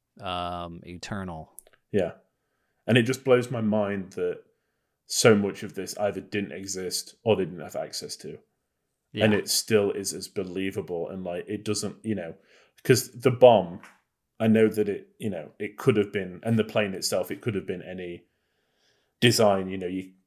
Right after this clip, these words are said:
Speaker 2: got a vague idea of what a bomb would look like. But
Speaker 1: Mm-hmm.
Speaker 2: it could have been, like, it could have been ridiculous. It could have been a, <laughs> a big round ball with, like, a,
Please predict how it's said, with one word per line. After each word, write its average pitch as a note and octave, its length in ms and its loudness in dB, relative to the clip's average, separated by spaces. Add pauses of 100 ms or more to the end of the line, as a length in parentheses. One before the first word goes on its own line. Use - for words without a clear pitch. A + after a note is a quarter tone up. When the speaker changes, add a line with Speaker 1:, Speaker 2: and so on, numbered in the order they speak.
Speaker 2:
got G2+ 140 6
a F2+ 80 2
vague G2 460 -4
idea F2 360 -4
of E2+ 120 -10
what F2 120 -4
a E2 40 -4
bomb F2 240 -6
would D#2+ 160 -12
look - 160 -6
like. A#1+ 420 -14 (460)
But G#2 380 6
Speaker 1:
Mm-hmm. A2+ 180 -4
Speaker 2:
it G2+ 140 0
could D3 140 4
have C#3 120 2
been, A2+ 240 0
like, G2 480 -6 (800)
it G#2+ 100 -6
could B2 140 2
have G#2 80 0
been F#2+ 140 -4
ridiculous. E2 600 -12
It G#2 140 -8
could A2+ 160 -2
have G2 160 -4
been F#2 480 -6
a, F2 300 -2 (140)
<laughs> - 280 -8
a B2+ 60 0
big A2 280 0
round G2+ 280 -2
ball F#2 480 -2
with, G2 180 -6
like, F2+ 280 -8
a, F2 200 -4